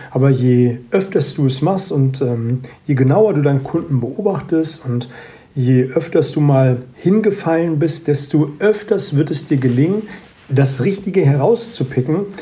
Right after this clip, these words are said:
um dann das Verkaufsgespräch erfolgreich weiterzuführen. Soll jetzt nicht heißen, du wirst, wenn du einen Punkt herausgegriffen hast,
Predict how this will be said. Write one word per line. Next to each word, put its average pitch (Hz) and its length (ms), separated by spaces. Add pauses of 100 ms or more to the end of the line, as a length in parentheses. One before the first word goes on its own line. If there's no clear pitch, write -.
(220)
um 139 140
dann 160 180
das 160 160
Verkaufsgespräch 143 920
erfolgreich 131 580
weiterzuführen. 135 640 (480)
Soll 151 180
jetzt 165 200
nicht 185 240
heißen, 156 320
du 127 80
wirst, 156 220
wenn 143 100
du 143 160 (240)
einen 180 260
Punkt 160 360
herausgegriffen 147 800
hast, 151 220